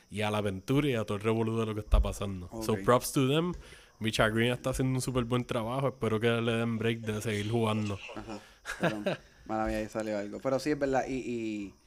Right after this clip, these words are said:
Speaker 2: y te agradezco que ahora, yo n-,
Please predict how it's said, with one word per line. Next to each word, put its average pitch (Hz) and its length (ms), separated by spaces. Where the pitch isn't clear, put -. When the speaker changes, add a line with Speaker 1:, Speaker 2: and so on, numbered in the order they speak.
Speaker 2:
y 127 80
te 127 80
agradezco 113 540
que 98 280
ahora, 107 400
yo 127 140
n-, 135 160